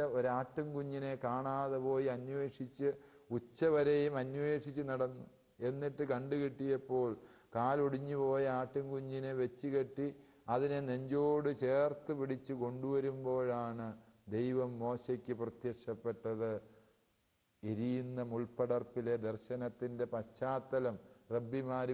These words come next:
വിശദീകരിക്കുന്ന അങ്ങനെയാണ്. അതുകൊണ്ടാണ് ആ ദർശനത്തിൻ്റെ പടങ്ങളിൽ പലപ്പോഴും ഒരാടിനെ എടുത്ത് പിടിച്ച് നിൽക്കുന്ന മോശയെയാണ് നമ്മൾ ആ പടങ്ങളിൽ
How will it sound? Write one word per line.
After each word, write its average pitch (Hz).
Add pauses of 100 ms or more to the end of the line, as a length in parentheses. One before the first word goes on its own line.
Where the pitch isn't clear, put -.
വിശദീകരിക്കുന്ന 123
അങ്ങനെയാണ്. 98 (340)
അതുകൊണ്ടാണ് 165
ആ 160 (120)
ദർശനത്തിൻ്റെ 160
പടങ്ങളിൽ 143 (120)
പലപ്പോഴും 131 (320)
ഒരാടിനെ 151 (100)
എടുത്ത് 139
പിടിച്ച് 127
നിൽക്കുന്ന 127
മോശയെയാണ് 117
നമ്മൾ 98
ആ -
പടങ്ങളിൽ 101